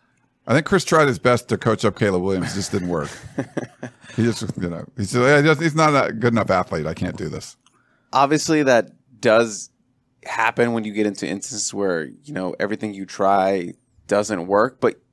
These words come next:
Speaker 3: you also, as a coach, you try to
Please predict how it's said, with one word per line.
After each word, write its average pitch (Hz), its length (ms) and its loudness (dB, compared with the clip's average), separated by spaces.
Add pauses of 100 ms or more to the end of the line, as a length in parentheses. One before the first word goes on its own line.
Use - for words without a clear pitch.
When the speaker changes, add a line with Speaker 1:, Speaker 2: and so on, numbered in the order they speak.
(120)
Speaker 3:
you 127 200 0
also, 170 500 2 (320)
as 123 120 2
a 113 60 -4
coach, 110 400 0
you 127 100 -6
try 120 300 2
to 101 580 -6